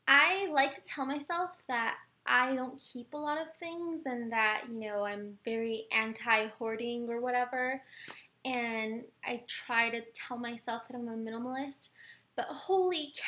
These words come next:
cow, I have so much just stuff, just stuff. And you know what?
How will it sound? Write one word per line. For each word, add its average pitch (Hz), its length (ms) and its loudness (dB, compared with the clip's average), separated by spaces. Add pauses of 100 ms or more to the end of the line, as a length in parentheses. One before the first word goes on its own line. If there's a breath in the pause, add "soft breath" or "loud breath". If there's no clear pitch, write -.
cow, 269 480 4 (480 loud breath)
I 381 160 12
have 381 280 6
so 370 380 4
much - 360 0 (480)
just - 280 -4 (260)
stuff, - 340 6 (540)
just - 400 -4
stuff. 247 440 6 (180)
And 285 300 2
you 302 120 -2
know 320 140 4
what? 302 240 10